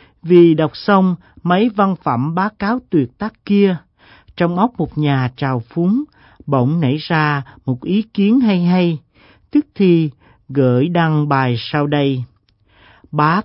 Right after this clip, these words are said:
cáo việc riêng. Tên tôi là Trần Văn, ngoài ba mươi tuổi. Xin bố cáo để các thân bằng cứu hữu và những người chân nước lã của tôi biết cho rằng tôi đã chết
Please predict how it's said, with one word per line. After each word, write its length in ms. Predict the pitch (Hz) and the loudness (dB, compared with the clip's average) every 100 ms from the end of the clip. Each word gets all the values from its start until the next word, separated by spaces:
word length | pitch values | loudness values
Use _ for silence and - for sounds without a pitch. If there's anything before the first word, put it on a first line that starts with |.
| - | -4
cáo 220 | 165 175 | -2 -2
việc 320 | 208 160 123 | -2 0 0
riêng. 440 | - 175 180 170 151 _ _ _ _ _ _ _ _ - | -2 0 2 2 -4 _ _ _ _ _ _ _ _ 0
Tên 240 | 180 175 | 2 2
tôi 460 | - 185 180 170 156 _ _ - | 0 2 4 2 -2 _ _ -4
là 440 | 151 151 143 131 - | 0 2 2 0 -2
Trần 280 | 160 147 | 0 0
Văn, 420 | 135 185 175 170 156 _ _ _ - | 0 0 0 -4 -8 _ _ _ -4
ngoài 320 | 165 156 143 | 0 0 0
ba 260 | 151 170 | -2 0
mươi 200 | 180 185 175 | 2 0 -2
tuổi. 380 | 143 123 143 226 _ _ _ _ | -2 -2 -2 -8 _ _ _ _
Xin 460 | _ - 190 175 165 | _ 0 2 2 2
bố 240 | 170 214 - | 2 0 -2
cáo 420 | 185 180 220 269 - - _ - | -4 -2 -2 -4 -10 -20 _ -6
để 360 | 151 143 120 131 | 0 2 2 -2
các 160 | 220 - | -6 -8
thân 340 | 196 214 196 180 | -2 0 0 0
bằng 320 | 151 139 127 | 0 0 -4
cứu 280 | - 196 214 | -2 0 2
hữu 400 | 151 135 165 208 _ _ _ - | 2 2 0 -6 _ _ _ -6
và 340 | 170 165 160 | 0 2 0
những 220 | 147 185 | 0 0
người 220 | 202 160 135 | 2 2 2
chân 240 | 202 185 | -2 0
nước 220 | 190 247 160 | 0 0 -4
lã 260 | 127 127 - | -6 -8 -8
của 140 | 175 - | -10 -6
tôi 280 | 175 165 156 | -4 -2 -2
biết 300 | 196 247 - | -4 -4 -4
cho 160 | 175 | -4
rằng 420 | 156 160 139 131 123 - - _ _ | -2 -2 -2 -4 -8 -16 -20 _ _
tôi 400 | 180 170 165 156 | 2 4 4 2
đã 200 | 139 131 - | -2 -6 -8
chết 260 | - 202 | -2 0